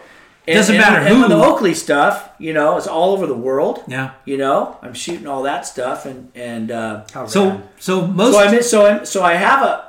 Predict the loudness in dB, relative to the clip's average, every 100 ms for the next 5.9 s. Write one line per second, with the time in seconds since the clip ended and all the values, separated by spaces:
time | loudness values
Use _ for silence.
0 | -10 -6 -2 -2 0 -2 -6 -8 -6 -4
1 | -6 -10 -14 -20 _ _ _ -20 -16 -12
2 | -6 -4 -4 -6 -14 -16 -6 -6 -4 -6
3 | -8 -8 -12 -12 -12 -12 -10 -10 -12 -12
4 | -16 -18 _ _ _ _ _ _ -14 -12
5 | -12 -10 -10 -8 -6 -4 -4 -4